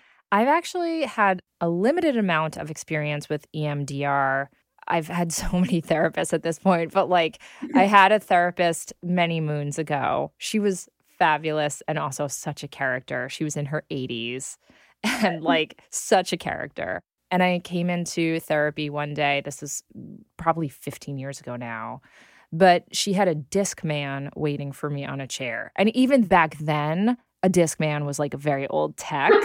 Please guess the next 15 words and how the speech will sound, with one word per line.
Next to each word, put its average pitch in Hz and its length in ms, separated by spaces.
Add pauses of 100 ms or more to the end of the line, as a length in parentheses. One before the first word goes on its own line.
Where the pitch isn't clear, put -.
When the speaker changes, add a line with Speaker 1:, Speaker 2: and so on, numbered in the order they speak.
(140)
Speaker 1:
But 196 260
my 196 160
Speaker 2:
<laughs> - 40
Speaker 1:
eighty-five-year-old 170 760
therapist 170 340
is - 20
like, 247 100
Speaker 2:
Yeah. 403 220
Speaker 1:
"Oh, 330 120
here's 262 220
a 349 60
disc 381 260
man 196 220
for 170 200
you." 165 220